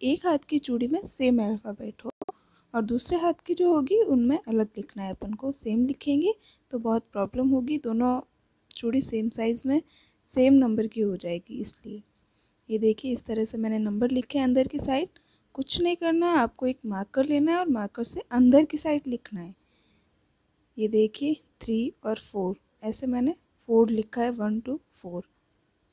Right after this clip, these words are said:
ये देखिए, इस तरह से ढाल wise है और आपको इसमें ढाल का खास ध्यान रखना है।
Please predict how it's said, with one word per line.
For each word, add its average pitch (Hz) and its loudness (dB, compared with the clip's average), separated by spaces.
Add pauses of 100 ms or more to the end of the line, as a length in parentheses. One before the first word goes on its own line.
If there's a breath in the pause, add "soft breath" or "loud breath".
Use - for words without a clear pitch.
(180)
ये 196 -12
देखिए, 208 -6
इस - -6
तरह 226 -2
से 330 -6 (2500)
ढाल 214 2
wise 269 2
है 311 0
और 240 4
आपको 233 -2
इसमें 269 2 (240)
ढाल 214 0
का 302 -6 (120)
खास 254 4
ध्यान 202 -2
रखना - -10
है। 262 -2